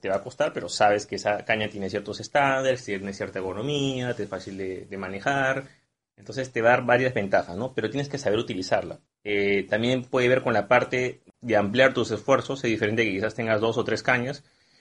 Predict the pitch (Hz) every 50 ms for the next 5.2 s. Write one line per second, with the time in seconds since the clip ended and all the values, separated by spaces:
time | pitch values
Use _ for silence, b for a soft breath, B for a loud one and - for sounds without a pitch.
0 | b b b - 113 110 107 104 - 113 104 - 113 113 117 127 135 139 135 -
1 | - 98 98 98 98 98 95 95 95 - - - 123 113 - 110 104 107 107 104
2 | 123 - - 104 95 - 113 113 - 117 92 98 92 104 110 113 107 - 92 98
3 | 107 110 - 113 107 - 110 101 - 113 110 - - 101 92 90 92 101 110 107
4 | 113 120 127 - 101 98 98 104 101 101 101 107 104 - - 107 98 95 - -
5 | 98 92 -